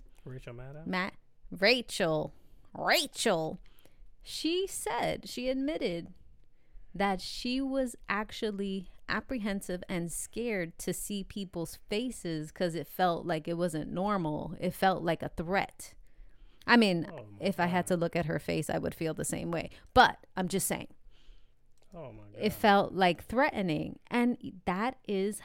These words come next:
Speaker 2: how they are training you. If
Speaker 1: That's
Speaker 2: you,
Speaker 1: crazy.
Speaker 2: if you ever been in the, in the trains in New York City?
Speaker 1: Yeah.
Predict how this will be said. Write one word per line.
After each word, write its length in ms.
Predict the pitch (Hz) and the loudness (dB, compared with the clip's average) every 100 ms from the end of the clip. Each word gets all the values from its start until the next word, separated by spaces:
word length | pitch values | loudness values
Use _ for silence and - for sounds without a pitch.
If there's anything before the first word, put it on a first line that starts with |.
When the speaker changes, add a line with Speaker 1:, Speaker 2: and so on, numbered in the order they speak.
| - | -4
Speaker 2:
how 240 | 175 175 | -2 0
they 220 | 165 175 | 0 -2
are 180 | - 170 | 0 -4
training 680 | 170 - - 208 262 233 160 | -4 -10 -6 -2 0 0 0
you. 340 | 151 131 107 - - - - | -2 -4 -6 -12 -18 -20 -2
If 200 | - 220 | 4 4
Speaker 1:
That's 60 | 233 | 4
Speaker 2:
you, 280 | 269 277 | 4 2
Speaker 1:
crazy. 260 | 262 - - - | 0 -8 -16 -8
Speaker 2:
if 300 | - 220 - - - - - - - | 0 0 0 -8 -10 -16 -18 -16 -8
you 180 | 247 349 | -2 0
ever 180 | 370 311 | 0 0
been 240 | 294 285 | 2 4
in 160 | 277 262 | 4 2
the, 180 | 247 240 - | 0 -2 -6
in 180 | - 226 | 0 0
the 80 | |
trains 520 | 202 - 226 226 226 220 | 0 -2 0 0 0 0
in 120 | 214 | 0
New 80 | 214 | 0
York 280 | 208 208 | 0 -4
City? 320 | - 214 220 226 - | -2 -2 0 -4 -8
Speaker 1:
Yeah. 220 | 175 196 | -16 -14